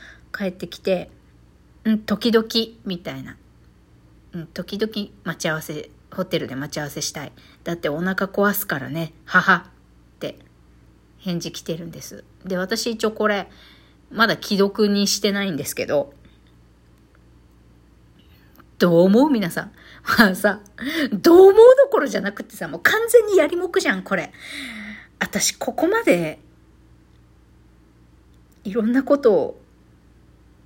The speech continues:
彼にもっと言いたいこととか、伝えたい気持ちとかあるけど、ここまでして、こんな男とセックスする必要ある？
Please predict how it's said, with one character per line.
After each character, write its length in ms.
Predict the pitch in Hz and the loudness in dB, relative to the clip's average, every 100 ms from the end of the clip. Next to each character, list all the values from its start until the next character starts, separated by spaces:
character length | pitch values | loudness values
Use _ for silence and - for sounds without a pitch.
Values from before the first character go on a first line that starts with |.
| _ - - _ _ _ - | _ -20 -20 _ _ _ -10
彼 200 | 202 202 | -8 -6
に 100 | 180 | -4
も 160 | 160 190 | -6 -8
っ 60 | |
と 140 | - 151 | -6 -8
言 100 | 180 | -8
い 40 | |
た 200 | - 196 | -6 -6
い 180 | 196 202 - _ _ _ _ _ _ _ - | -6 -8 -14 _ _ _ _ _ _ _ -18
こ 140 | - | -8
と 160 | - 202 | -8 -6
と 120 | 202 | -8
か、 280 | - - - _ _ _ _ _ - - | -8 -12 -14 _ _ _ _ _ -16 -10
伝 120 | - 180 | -6 -6
え 60 | |
た 160 | 175 190 | -4 -6
い 80 | 202 | -6
気 120 | - | -6
持 140 | 202 | -6
ち 160 | 208 - | -6 -8
と 140 | 226 | -8
か 220 | 220 - - - | -8 -10 -10 -8
あ 80 | |
る 120 | 170 214 | -8 -6
け 160 | 226 | -6
ど、 200 | 190 175 - _ _ _ _ _ _ _ _ - _ _ - - | -6 -10 -12 _ _ _ _ _ _ _ _ -20 _ _ -20 -12
こ 160 | - | -10
こ 160 | - 190 | -4 -2
ま 160 | 180 285 | -2 2
で 140 | 381 | 2
し 160 | - - | 2 -4
て、 340 | 175 175 190 _ _ _ _ _ _ _ _ - _ _ _ _ _ _ - | -4 -6 -8 _ _ _ _ _ _ _ _ -20 _ _ _ _ _ _ -12
こ 160 | - | -6
ん 180 | 180 180 | -4 -2
な 160 | 208 233 | -2 -4
男 300 | 262 285 294 | -6 -8 -8
と 100 | 277 | -8
セ 140 | - | -8
ッ 60 | 302 | -10
ク 120 | - - | -10 -12
ス 160 | 185 | -12
す 200 | 147 190 | -12 -10
る 100 | 185 | -10
必 280 | 202 - 214 | -12 -10 -6
要 220 | 226 214 | -4 -4
あ 80 | 269 | -4
る？ 280 | 226 220 | -4 -6